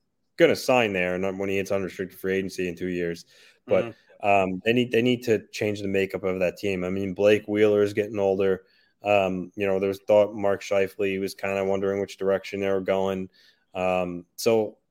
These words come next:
Speaker 1: with that said, though, I mean, Scheifele is still a very good player. Kyle Connor is fantastic. He's one of the best pure goal scoring wings in the game. Um, you know, if maybe if he had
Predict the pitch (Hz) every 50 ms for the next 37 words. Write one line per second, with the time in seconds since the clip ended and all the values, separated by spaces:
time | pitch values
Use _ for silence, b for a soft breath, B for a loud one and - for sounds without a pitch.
0 | _ _ _ _ 165 170 165 170 151 131 - - 165 160 139 117 104 98 92 90
1 | 95 95 95 95 95 - - 123 143 156 156 - 160 147 127 - - 139 123 110
2 | 107 107 107 107 104 107 95 - _ 98 95 92 92 92 - - 131 151 151 131
3 | - - - 113 110 107 95 90 87 - - 92 90 87 85 - 90 90 85 -
4 | - 87 - - 104 104 107 104 104 107 101 95 95 104 98 92 - _ - -
5 | 104 101 95 92 98 95 92 - - - 98 95 92 90 87 90 92 95 95 92
6 | 95 92 92 92 90 87 87 92 92 92 92 90 90 90 b b b b b b
7 | b b b b - 90 92 92 90 90 90 90 87 87 _ _ _ _ _ -
8 | 104 98 95 87 - - 101 98 98 101 98 92 - - 101 98 92 87 98 98
9 | 98 95 92 90 90